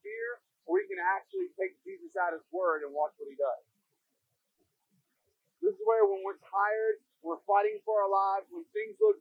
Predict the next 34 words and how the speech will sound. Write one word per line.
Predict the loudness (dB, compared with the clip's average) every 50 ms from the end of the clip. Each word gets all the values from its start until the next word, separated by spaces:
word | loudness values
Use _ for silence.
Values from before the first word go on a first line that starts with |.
| _ _ -4
bleak, | -2 -2 -2 -4 -8
when | -12 -14 -10 -10
things | -10 -10 -10 -8 -8
are | -8 -6 -4 -2
hard, | 0 0 0 0 0 -2 -4 -8 _ _ _ _ _ -8
and | -8 -8 -8 0
suddenly | 2 2 2 2 0 -4 -6
the | -6 -10 -12 _ _
storm | _ -4 -2 0 -2 -2 -2 0
comes | 2 2 2 0 -4 -8
and | -4 -2
everything's | 0 2 2 0 -2 -4 -10 _
falling | 0 0 0 0 0 -4 -8
apart, | -2 4 6 6 6 6 4 _ _ _ _ _ _ -6
here | -6 -6 -4
comes | -4 -6 -6 -6 -10 _
Jesus. | _ -14 -12 -12 -12 -14 _ -20 -20 _ _ _ _ _ _ _ _ _ _ _ _ _ _ _ _ _ _ _ _ _ _ _ _ _ _ _ _ _ _ _ _ _ _ _ _ _ _ _
And, | -6 -6 -4 -4 -6
and | -6 -6
in | -6 -6
the | -6 -4 -2
middle | 0 2 4 4 4 4
of | 4 6
those | 4 4 2 4
moments, | 4 4 4 4 2 0 -2 -4 _ _
when | -8 -6 -6
he | -2 2
looks | 4 4 4 4 0
at | -2 -2 -2
us, |
he | -4 -10 -14
says, | -14 -14 -14 _ _
"Take | -2 -2 -2 -2 _
heart. | 2 4 4 4 4 0